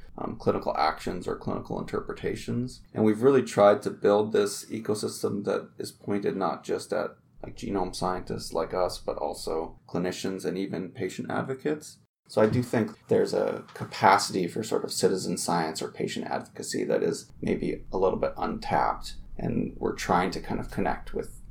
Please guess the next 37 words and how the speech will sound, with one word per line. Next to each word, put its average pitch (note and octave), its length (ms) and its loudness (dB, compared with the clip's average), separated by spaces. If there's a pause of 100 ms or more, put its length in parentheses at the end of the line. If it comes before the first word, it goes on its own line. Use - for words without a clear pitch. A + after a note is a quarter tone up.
with - 140 -8
those - 180 0
people - 300 -6
through - 200 -4
some - 220 -2
of B1 60 -2
these - 160 -2
web - 300 0
interfaces - 580 -4
or - 80 2
knowledge - 400 0
bases, - 480 -4 (120)
kind G2+ 140 2
of - 60 0
like - 180 0
a E2+ 40 0
Wikipedia F2 680 0
style - 320 -2
approach - 600 -2
of, - 180 -4 (180)
of - 140 -8
trying - 260 -8
to - 100 -10
get - 440 -4
not C3+ 480 0
exactly B2 540 4
public C3+ 420 4
contribution B2+ 580 0
because G2+ 320 0
there G#2 160 6
is G#2+ 120 6
a G2 40 -2
certain A2 400 0
bar A2+ 400 4
of A#2 400 0
knowledge A2+ 380 2
needed, A#2+ 460 0